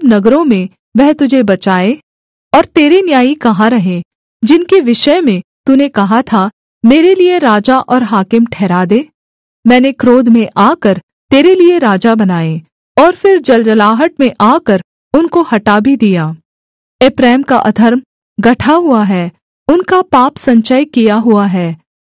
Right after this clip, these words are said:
उसको जच्चा की सी पीड़ाएं उठेंगी, परन्तु वह निर्बुद्धि लड़का है, जो जन्म लेने में देर करता है। मैं उसको अधोलोक के वश से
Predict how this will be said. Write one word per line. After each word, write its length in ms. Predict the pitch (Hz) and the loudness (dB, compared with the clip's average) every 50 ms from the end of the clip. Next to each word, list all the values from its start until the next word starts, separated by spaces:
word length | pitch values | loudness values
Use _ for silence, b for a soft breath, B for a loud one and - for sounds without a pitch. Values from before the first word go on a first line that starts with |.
| _ _ _ - 311 | _ _ _ 0 0
उसको 300 | 359 - - - 415 381 | 0 0 0 0 0 0
जच्चा 400 | 247 240 214 208 - 269 247 254 | 2 0 -2 -2 0 -2 -2 0
की 220 | - - 311 381 | 0 0 0 0
सी 200 | - - 339 330 | 0 0 0 0
पीड़ाएं 560 | 311 - 269 226 214 202 202 202 214 233 277 | 0 0 0 0 0 0 0 0 0 -2 -2
उठेंगी, 720 | 254 - 233 233 - - 240 285 311 302 226 190 175 170 - _ _ _ _ _ _ _ _ - | -2 -2 -4 -2 -2 -2 -2 -2 -2 -2 -2 -2 -4 -6 -10 _ _ _ _ _ _ _ _ -2
परन्तु 380 | - 269 285 311 311 311 381 370 | 0 0 2 0 0 0 0 2
वह 140 | 359 349 330 | 2 2 2
निर्बुद्धि 540 | 285 254 226 214 202 247 233 - 254 277 | 2 2 2 0 0 -2 0 2 2 0
लड़का 400 | 277 254 196 180 180 - 220 233 | 2 2 0 -2 -2 -2 0 0
है, 300 | 254 233 214 180 170 165 - _ _ _ _ _ _ _ - | 0 0 0 -2 -4 -6 -10 _ _ _ _ _ _ _ 0
जो 100 | 269 269 | 0 0
जन्म 360 | 226 - 247 226 247 262 262 | 2 2 2 2 2 2 0
लेने 360 | 247 226 214 214 220 277 349 | 2 2 2 2 2 0 0
में 240 | 330 262 196 180 180 - _ _ _ _ - | 0 0 0 -2 -4 -8 _ _ _ _ -4
देर 260 | 190 226 226 233 240 240 | 0 2 2 2 2 0
करता 400 | - 226 202 180 - - 185 185 | 0 -2 -4 -2 -2 -4 -4 -2
है। 280 | 185 175 156 156 160 - _ _ _ _ _ _ - - | -2 -4 -6 -8 -10 -12 _ _ _ _ _ _ -2 0
मैं 160 | 226 247 269 | 2 2 2
उसको 300 | 277 294 285 - - 285 | 0 -2 -4 -2 -2 -2
अधोलोक 600 | 240 - 220 202 - 233 226 226 247 330 359 - | 0 0 -2 0 2 2 2 4 2 0 0 -2
के 140 | - 277 247 | -2 -2 0
वश 360 | 214 214 226 294 330 - - | 0 0 0 0 -2 -4 -6
से 320 | - - 220 175 170 180 | -4 -2 -2 -2 -4 -8